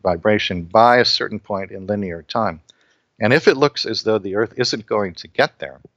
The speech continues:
then we agree to give our lives in a large-scale natural disaster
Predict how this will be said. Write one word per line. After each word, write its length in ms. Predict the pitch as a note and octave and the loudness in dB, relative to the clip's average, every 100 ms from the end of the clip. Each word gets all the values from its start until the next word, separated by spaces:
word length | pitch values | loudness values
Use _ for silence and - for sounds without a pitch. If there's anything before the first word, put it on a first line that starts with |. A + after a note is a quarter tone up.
| _ - _ _ _ _ | _ -20 _ _ _ _
then 240 | B2 B2 | 0 0
we 200 | A2 D3+ | 0 2
agree 420 | E3+ C3+ C3 C3 | 2 0 -2 -2
to 140 | B2+ G#2 | -4 -12
give 360 | F2+ A#2+ C3+ - | 0 2 2 0
our 140 | A2 | -2
lives 400 | G2 G2 F#2+ F2+ | 0 -2 -4 -10
in 100 | G#2+ | -12
a 40 | F#2+ | -4
large-scale 640 | G2 A2 G#2+ - G#2 G2 | 2 2 2 -6 -4 -4
natural 440 | G2 G2 - G2 | -2 -4 -6 -12
disaster 600 | E2+ F#2 C3+ C#3 - F2+ | -10 -4 -2 0 -2 -4